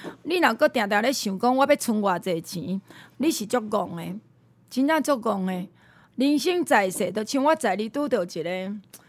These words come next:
嘛是算阮的工厂啦，这药厂的一个，即个，一个小姐啊，较早伫公司咧上班，最近无啊，打电话来甲我提醒一下。才咧讲，伊讲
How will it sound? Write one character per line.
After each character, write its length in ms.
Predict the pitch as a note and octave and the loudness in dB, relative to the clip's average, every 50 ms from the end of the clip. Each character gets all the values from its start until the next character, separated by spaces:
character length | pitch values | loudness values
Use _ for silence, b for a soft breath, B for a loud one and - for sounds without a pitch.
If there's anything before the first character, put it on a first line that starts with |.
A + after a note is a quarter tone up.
| b b b b b | b b b b b
嘛 100 | G#3+ A3+ | -4 -4
是 220 | G#3+ - A#3+ A#3+ | -2 -2 -4 -4
算 200 | G3 - F4 E4 D#4 | -2 -2 -2 2 4
阮 160 | D4+ E4 E4 | 4 4 4
的 80 | D4+ A#3+ | 2 0
工 400 | - - A#3+ A3 A3 A#3 A#3+ G#3+ | 0 2 2 2 2 2 -2 -4
厂 240 | - G3+ B2 C3+ E3 | -6 -8 -8 -8 -8
啦， 200 | E3+ E3+ D#3+ C#3+ - | -8 -8 -8 -6 0
这 160 | - - - - - | 2 4 4 4 4
药 240 | - G3 F3 F3+ | 2 2 4 4
厂 300 | F#3 - - - D4+ B3 | 2 0 0 0 0 0
的 80 | A3 G3+ | 0 -2
一 180 | F#3 - G3 F3 | -2 -4 -2 0
个， 160 | F3+ F#3+ G3 | 0 0 2
即 160 | F#3+ A3+ A#3+ | 2 2 2
个， 380 | A3 G#3 G3 G3+ G3 G3 G3 G3 - _ b b b b b b b b b b - | 4 4 2 0 0 0 0 -2 -4 _ b b b b b b b b b b -4
一 80 | A3 | -2
个 240 | G#3+ A3 A3+ A3+ A3 - _ - | 0 0 0 -2 -2 -6 _ -14
小 600 | - - - - - - - - - G#3+ A3 B3+ | -8 -6 -6 -4 -6 -6 -4 0 2 4 4 4
姐 200 | B3+ - G#3+ G3 | 4 2 -2 -2
啊， 120 | - - B3 | 0 -2 -2
较 160 | - - D#4 | 0 2 2
早 140 | D4+ - D#4 | 4 6 4
伫 220 | C4 - - G3+ - | 4 4 2 -4 -2
公 200 | - G#3+ G#3+ A3 | 0 0 2 2
司 200 | A3+ - - B3+ | 2 0 0 2
咧 120 | A#3+ B3 B3+ | 4 4 4
上 240 | - - - F3 F3+ | 4 0 -4 -2 -2
班， 160 | G#3 A3+ B3+ | 0 0 0
最 200 | - C#4+ C#4 A#3+ | 4 4 4 4
近 160 | G#3 A3 G#3 | 2 0 0
无 320 | G3+ G3+ G3 G3 - - - - | 0 0 0 -2 -4 -8 -8 -6
啊， 100 | - A#3+ | -4 -4
打 180 | - B3 C4 - | 0 0 0 2
电 120 | G3 G3+ G3+ | 0 0 0
话 100 | G3 G3 | 0 -2
来 40 | F#3+ | 0
甲 140 | - A3+ | 0 2
我 120 | G#3+ A3+ A3+ | 4 4 2
提 220 | A3 - - F#3 F3+ | 2 0 -8 -14 -12
醒 160 | - - - - F3+ | -12 -10 -8 -8 -8
一 20 | E3+ | -8
下。 120 | - E3+ - - G3+ - B B B B B B B B | -8 -10 -12 -12 -14 -16 B B B B B B B B
才 120 | - C#4 | 0 2
咧 100 | C#4 C#4+ | 4 4
讲， 240 | B3+ - C#4+ C4+ C4 | 4 4 2 0 0
伊 60 | B3 | 0
讲 180 | A#3 C#4+ C#4 - | 0 0 -2 -2